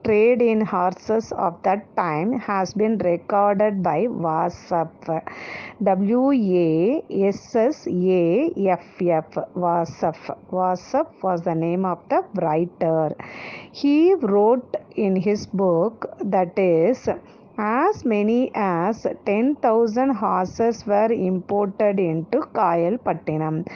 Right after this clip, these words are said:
That is, Vasa was the name of the person. He wrote in his book, he said about that, that is, ten thousand horses were imported from Arabia to Kayal. The average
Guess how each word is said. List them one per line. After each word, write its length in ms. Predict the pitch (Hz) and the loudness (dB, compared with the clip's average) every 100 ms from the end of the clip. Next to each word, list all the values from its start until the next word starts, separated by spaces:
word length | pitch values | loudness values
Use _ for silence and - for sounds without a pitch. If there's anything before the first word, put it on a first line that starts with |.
| - - - - | -16 -16 -18 -4
That 220 | 180 170 | -2 0
is, 220 | 202 226 240 | 2 2 2
Vasa 420 | 180 170 175 226 | 2 0 0 -2
was 220 | 233 208 | 0 0
the 140 | 185 170 | 0 0
name 240 | 165 175 | 0 -2
of 180 | 185 - | -2 -4
the 80 | 165 | -4
person. 540 | 165 156 156 247 311 | -2 -2 -2 -2 0
He 160 | 320 214 | 2 2
wrote 400 | 175 180 202 220 | 2 2 2 0
in 120 | 190 | 0
his 220 | 170 165 | -2 -4
book, 400 | 175 190 311 349 | -2 0 0 0
he 300 | 202 175 165 | 0 2 0
said 320 | 165 214 220 220 | 0 -2 -2 0
about 500 | 170 160 170 170 165 | -2 0 0 0 0
that, 320 | 185 294 349 - - - - | 2 2 -2 -16 -16 -18 -2
that 200 | 175 196 | -2 0
is, 160 | 294 | -2
ten 380 | - 214 220 302 | -2 -2 0 0
thousand 580 | - 208 190 208 - 269 | 0 0 2 0 -2 -2
horses 760 | 214 208 180 175 - 240 254 - | 0 0 0 -2 -2 -2 -2 -2
were 260 | 202 254 311 | 0 2 0
imported 840 | 202 190 185 208 202 196 226 220 | -2 -2 -2 -2 -2 0 -2 -2
from 360 | - 180 180 277 | -4 -2 -2 -4
Arabia 800 | - 175 185 202 190 202 202 208 196 | -4 -2 0 0 0 2 2 0 -2
to 200 | 185 214 269 - | 0 0 -2 -4
Kayal. 800 | 190 156 160 170 165 165 160 - - - - - - | 0 2 2 2 2 0 0 -2 -10 -16 -16 -12 -2
The 80 | 220 | 0
average 720 | 208 220 277 285 370 403 | 2 0 0 2 4 4